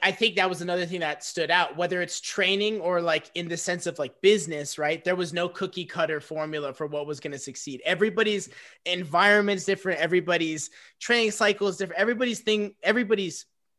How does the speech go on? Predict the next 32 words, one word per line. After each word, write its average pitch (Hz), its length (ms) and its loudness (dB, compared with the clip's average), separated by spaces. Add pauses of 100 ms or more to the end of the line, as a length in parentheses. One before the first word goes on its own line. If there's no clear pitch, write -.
thing, 185 460 4
I 139 140 -2
guess 160 220 -2
you 151 60 -10
could 160 100 -4
<laughs> - 80 -8
say, 185 140 0 (100)
was 180 220 -2
different, 165 540 -4
you 156 80 -4
know? 170 260 -2 (480)
But, 208 140 6
like, 202 260 6 (420)
reeling 262 380 4
it 220 140 4
back 202 320 4
a 202 40 -2
little 185 220 0
bit 165 160 -8 (140)
to 175 360 -6 (140)
your 180 260 2
training, 156 480 -4
like, 147 200 -6 (160)
what, 196 360 -2 (320)
I 160 120 -8
guess, 202 320 0
'cause 190 200 -8
I, 247 280 2
I 196 140 4
personally 196 520 -4
don't 143 300 -4
know 135 340 -6